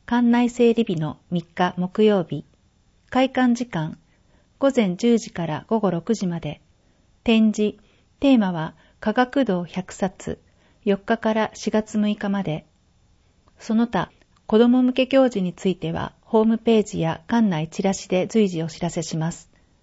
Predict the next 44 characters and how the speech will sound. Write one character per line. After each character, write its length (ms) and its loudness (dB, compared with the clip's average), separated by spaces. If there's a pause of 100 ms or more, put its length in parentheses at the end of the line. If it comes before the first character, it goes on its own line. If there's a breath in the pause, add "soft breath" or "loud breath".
(160)
キ 140 2
ュ 100 6
ー 80 6
ア 60 6
ー 20 2
ル 80 4
コ 200 0
ー 40 2
ド 160 -4
あ 80 -2
り。 140 -8 (2000)
講 220 4
座 120 0
の 220 2
案 180 2
内、 220 -2 (420)
物 240 4
語 160 6
の 300 2
優 80 -6
し 180 -6
さ、 360 -8 (200)
命、 640 0
子 120 -4
ど 120 0
も、 240 -6 (340)
言 220 2
葉 100 2
の 140 2
も 140 0
て 100 0
な 140 0
し 80 -14
と 120 -4
し 80 -8
て 140 -2
の 180 -4 (160)
語 280 -2
り、 220 -2
読 120 -4
み 160 -2
聞 140 -20
か 100 -4
せ。 320 -6